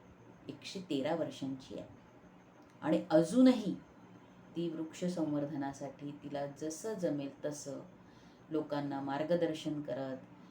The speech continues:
लोकांना अनेक महत्त्वाच्या गोष्टी सांगत असं ती काम करत असते. मित्रांनो, आपणही आपल्या आयुष्यात कमीत कमी एक तरी झाड लावायला नको का?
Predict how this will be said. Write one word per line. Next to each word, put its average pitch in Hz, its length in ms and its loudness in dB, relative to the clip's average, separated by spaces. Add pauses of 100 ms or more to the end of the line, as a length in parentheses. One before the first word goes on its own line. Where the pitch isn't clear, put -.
(180)
लोकांना 143 600 -2
अनेक 165 320 2 (240)
महत्त्वाच्या 156 600 0
गोष्टी 151 440 -6
सांगत - 1000 -10
असं - 180 -10
ती - 240 -8 (180)
काम 135 180 -2
करत 131 340 -8
असते. - 340 -14 (1500)
मित्रांनो, 156 460 2 (1400)
आपणही 226 760 2 (380)
आपल्या 160 380 2
आयुष्यात 151 600 0 (1120)
कमीत 190 220 2 (160)
कमी 208 260 4 (100)
एक - 320 2
तरी 208 160 0
झाड 180 280 2
लावायला 170 400 4
नको 160 240 -2
का? 147 260 -6